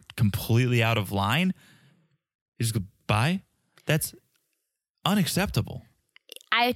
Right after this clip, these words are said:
Speaker 2: totally agree. But imagine if you do something like this and you don't remember. Let's say he doesn't
Speaker 1: He read the
Speaker 2: really
Speaker 1: text. He saw
Speaker 2: Well,
Speaker 1: what he
Speaker 2: yeah,
Speaker 1: sent
Speaker 2: but,
Speaker 1: her.
Speaker 2: okay, okay. Those are texts.
Speaker 1: I don't
Speaker 2: He
Speaker 1: care.
Speaker 2: doesn't remember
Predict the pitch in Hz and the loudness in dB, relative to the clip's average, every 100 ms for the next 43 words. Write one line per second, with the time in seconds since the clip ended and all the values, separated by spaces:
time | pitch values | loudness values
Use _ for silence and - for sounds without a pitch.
0 | - 214 240 277 277 220 202 214 220 208 | -2 -2 0 0 0 0 0 0 0 0
1 | 226 202 185 202 240 240 - 180 - - | 2 2 0 0 0 0 -2 -6 -8 -20
2 | _ _ _ _ _ - 190 214 214 220 | _ _ _ _ _ -2 0 2 2 0
3 | 214 196 175 220 220 226 170 190 185 156 | -4 -8 -2 0 0 0 0 0 -2 0
4 | 170 185 110 175 185 175 165 - _ _ | -2 -2 -4 -2 -2 -2 -4 -8 _ _
5 | _ _ - - 226 254 254 220 208 196 | _ _ -10 -4 -2 2 2 2 2 2
6 | 196 220 226 180 226 - 311 294 254 240 | 2 2 2 2 0 0 0 2 2 2
7 | 285 247 262 269 202 202 285 311 - - | 2 2 2 0 0 2 2 0 -2 0
8 | 220 220 233 240 254 226 202 175 - - | 0 0 0 2 2 2 2 2 0 0
9 | 202 170 156 - - _ _ 202 240 269 | 0 -2 -4 -6 -16 _ _ -4 -2 -2
10 | 185 - 196 - - - - - _ _ | -4 -4 -6 -6 -14 -10 -14 -14 _ _
11 | _ _ _ _ _ - - 135 190 240 | _ _ _ _ _ -8 -2 0 0 2
12 | 359 330 269 226 220 202 214 262 226 190 | 2 2 2 2 2 2 0 0 0 0
13 | 185 | 0